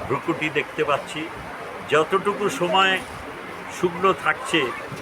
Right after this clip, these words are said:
প্রবল বৃষ্টি হচ্ছে না, তখন মানুষের ঢল আরও তীব্র হচ্ছে। এইখানে আমাদের সুশৃঙ্খলভাবে এই উৎসবকে পালন করার জন্যে দিবারাত্র আমাদের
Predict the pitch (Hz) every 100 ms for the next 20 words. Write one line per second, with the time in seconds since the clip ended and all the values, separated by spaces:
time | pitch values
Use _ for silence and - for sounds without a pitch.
0 | - - - - 156 165 214 165 190 -
1 | - 180 175 - 185 165 156 156 147 170
2 | 156 147 156 160 170 - 120 156 147 147
3 | 151 143 127 117 131 95 - - 90 -
4 | - - - - - 131 139 170 190 175
5 | 147 196 - 123 131 156 160 131 - -
6 | 185 156 - 180 185 180 151 170 180 180
7 | 175 - - - 143 151 151 151 165 151
8 | - 170 165 - 170 143 135 156 - 156
9 | 160 151 113 160 156 139 143 - - -
10 | - 415 427 - - - 165 175 202 214
11 | 190 - - 117 90 - - - 117 135
12 | 147 147 151